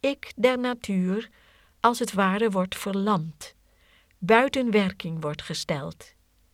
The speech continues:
terwijl een nieuw bewustzijn,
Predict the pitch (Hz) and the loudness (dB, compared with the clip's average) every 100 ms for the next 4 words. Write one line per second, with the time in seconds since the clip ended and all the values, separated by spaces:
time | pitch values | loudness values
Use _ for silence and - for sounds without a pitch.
0 | _ _ _ _ _ _ - 190 185 165 | _ _ _ _ _ _ 2 4 4 2
1 | 151 147 156 226 302 403 285 254 254 - | 0 -2 0 2 0 -2 -4 -2 -2 -2
2 | - 247 233 254 | -4 -4 -4 -6